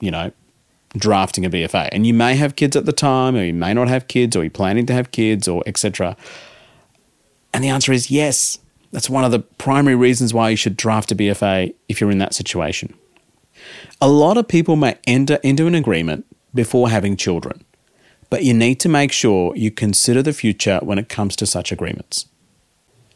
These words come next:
Now, if you're not sure about having children, it may well worth it to mention it anyway to protect yourself and your kids in your B F A.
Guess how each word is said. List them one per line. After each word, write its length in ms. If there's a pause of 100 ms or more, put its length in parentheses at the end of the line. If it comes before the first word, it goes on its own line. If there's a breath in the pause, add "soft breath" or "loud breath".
(180)
Now, 80
if 100
you're 80
not 140
sure 260
about 160
having 240
children, 560 (440 soft breath)
it 140
may 120
well 240
worth 440
it 180
to 60
mention 440
it 220
anyway 640 (720)
to 80
protect 460
yourself 360
and 100
your 80
kids 380 (100)
in 140
your 100
B 120
F 120
A. 180